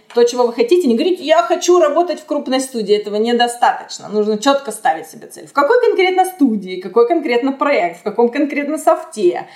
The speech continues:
где в мире вы хотите жить, потому что тот же самый Cartoon Network, у него основы находятся в U K, но он разбросан по всему миру, и у нас в Канаде, и в Америке, в Бернбеке находится, то есть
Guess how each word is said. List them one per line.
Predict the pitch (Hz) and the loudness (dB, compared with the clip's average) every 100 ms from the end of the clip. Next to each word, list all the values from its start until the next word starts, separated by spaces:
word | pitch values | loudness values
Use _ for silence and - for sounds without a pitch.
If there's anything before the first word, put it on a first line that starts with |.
| - _ | -20 _
где | 190 214 330 | -2 2 2
в | 233 | 4
мире | 247 330 440 294 | 4 6 4 2
вы | 196 | -2
хотите | - - 185 190 | -6 -8 -8 -8
жить, | 175 180 | -4 -4
потому | 175 180 196 | -2 -2 -4
что | - 214 - - _ | 0 0 0 -14 _
тот | 247 | -2
же | 233 | 0
самый | 294 269 254 | 0 0 0
Cartoon | 254 254 254 240 | 0 0 0 0
Network, | 277 269 254 233 | 0 0 -4 -2
у | 226 | -2
него | 233 233 247 - - | 0 2 2 0 -6
основы | 202 - 262 240 | -4 2 2 2
находятся | 226 226 226 220 214 | 0 0 -4 -4 -4
в | |
U | 214 214 | -2 -2
K, | 254 285 254 | -2 -2 2
но | 214 | 2
он | 214 | 2
разбросан | 214 220 247 226 | 0 0 -4 -4
по | 214 | -8
всему | 202 214 214 | -8 -2 0
миру, | 233 330 190 180 | 2 0 0 -6
и | 185 | -6
у | 190 | -2
нас | 208 254 | 2 0
в | - | 0
Канаде, | 240 220 214 208 196 | 0 2 0 0 -2
и | 190 185 | 0 0
в | |
Америке, | 175 190 240 240 226 - 214 | 0 0 0 0 -2 2 2
в | 208 | 4
Бернбеке | 214 202 196 196 | 2 2 -4 -4
находится, | 190 190 202 180 190 | -4 -2 -2 -6 -8
то | 180 180 | -8 -6
есть | 180 | -6